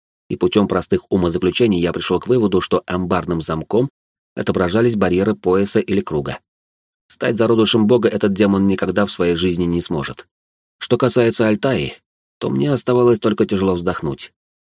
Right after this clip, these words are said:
Плотина, что перекрывает разум моей Велеи, смотрелась на фоне барьеров дочери князя бумажным листком. Конструкция, что нарисовала мое духовное зрение, казалась непробиваемой и цельной.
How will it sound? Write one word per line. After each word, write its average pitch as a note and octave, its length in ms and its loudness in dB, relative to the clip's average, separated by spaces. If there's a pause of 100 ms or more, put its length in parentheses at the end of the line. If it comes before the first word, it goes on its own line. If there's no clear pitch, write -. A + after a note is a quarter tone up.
(360)
Плотина, G#2 400 2
что G2 200 0
перекрывает F#2+ 600 2
разум F#2+ 320 0
моей F2+ 320 0
Велеи, F#2+ 380 2
смотрелась F2+ 560 -2
на F2+ 120 -2
фоне F#2+ 260 0
барьеров F2 440 0
дочери F2 320 0
князя F#2 380 0
бумажным F2 480 -4
листком. D#2 480 -4 (580)
Конструкция, F#2 640 -2
что - 180 -4
нарисовала F2 560 0
мое F2+ 220 0
духовное F2 500 0
зрение, F2+ 480 0 (380)
казалась G#2 400 0
непробиваемой G#2 640 2
и - 100 -12
цельной. C#2 480 -6